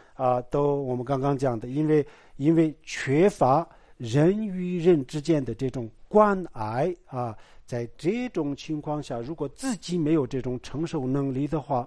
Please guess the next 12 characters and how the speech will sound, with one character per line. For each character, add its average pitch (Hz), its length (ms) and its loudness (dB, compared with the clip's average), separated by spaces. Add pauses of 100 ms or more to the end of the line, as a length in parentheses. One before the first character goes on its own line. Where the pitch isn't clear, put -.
啊， 131 220 -4 (280)
那 123 120 -4
么 127 220 0 (340)
这 123 140 -4
个 123 260 0 (440)
人 143 340 4
间 185 220 6
的 165 140 0
温 143 340 0
暖、 120 280 -2 (140)
爱 170 240 4
心 131 460 -4